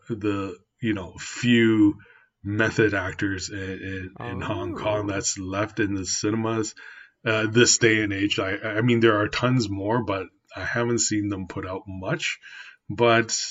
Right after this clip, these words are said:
Speaker 1: I have to say, playing a mad detective who
Speaker 2: Mm-hmm.
Speaker 1: has multiple personalities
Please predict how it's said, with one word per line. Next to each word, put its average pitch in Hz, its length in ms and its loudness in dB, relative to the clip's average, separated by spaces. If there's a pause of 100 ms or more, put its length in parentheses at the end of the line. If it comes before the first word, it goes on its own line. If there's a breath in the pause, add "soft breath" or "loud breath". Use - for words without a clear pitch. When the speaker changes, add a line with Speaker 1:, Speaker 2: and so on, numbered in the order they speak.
(340)
Speaker 1:
I 107 80 2
have 175 200 2
to 175 100 4
say, 131 420 0
playing 196 640 0 (120)
a 110 80 -4
mad 107 640 -2
detective 104 880 -6 (680 soft breath)
who 107 460 4
Speaker 2:
Mm-hmm. 127 120 -16
Speaker 1:
has 110 340 0
multiple 123 720 0
personalities 101 960 -2